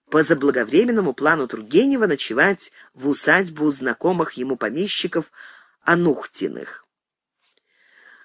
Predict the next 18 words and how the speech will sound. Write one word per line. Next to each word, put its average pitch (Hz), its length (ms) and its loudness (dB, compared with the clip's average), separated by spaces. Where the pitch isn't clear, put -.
Когда 330 680 4
мы 277 320 6
въехали 196 500 2
в 160 60 0
лесную 175 460 2
область, 202 540 2
направляясь 151 680 2
к - 60 -16
северо-западу, 151 1000 0
сзади 170 460 0
нас, 110 360 -6
то 147 100 -4
есть 113 140 -4
с - 160 -16
юго-востока, 160 960 -2
стал 320 400 4
подувать 285 560 2
ветер, 170 680 2